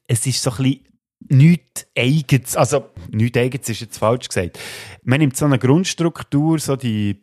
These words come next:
Pretty Woman Geschichte, Aschenputtel und wie man alle heissen, oder, äh, wie sie alle heissen, wo eigentlich eine aus der Unterschicht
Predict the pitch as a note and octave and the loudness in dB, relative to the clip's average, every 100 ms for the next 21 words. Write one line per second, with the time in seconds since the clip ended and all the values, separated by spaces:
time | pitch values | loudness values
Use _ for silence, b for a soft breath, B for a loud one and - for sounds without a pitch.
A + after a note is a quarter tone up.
0 | - - C#3+ C#3+ C#3 E3+ F3 - - D#3 | -4 0 0 0 0 0 -2 -4 -4 -2
1 | D#3+ C3+ A#2 - - - C3 C#3+ - D3 | -4 -6 -8 -10 -10 -4 -2 -2 -2 -6
2 | - C#3 C#3 - B2+ A2+ B2+ C3 A#2+ C3 | -2 -2 -2 -2 -2 -2 -2 0 0 2
3 | A#2 A#2 C3 - B2 A2+ B2 A#2 - B2 | 2 0 -2 -2 0 0 -2 -8 -4 -2
4 | G#2 B2 B2 A#2 B2 B2 A2 A#2 B2 - | -2 -2 0 2 2 2 0 0 -4 -4
5 | B2 B B B B - A2 B2 A#2+ A#2 | -4 B B B B 0 2 2 0 0
6 | B2 B2+ A2 - - A#2+ C#3 F3 D#3+ D3+ | 2 2 0 -4 -4 0 0 0 -2 -2
7 | D3+ - - - - - | -4 -4 -8 -10 -10 -12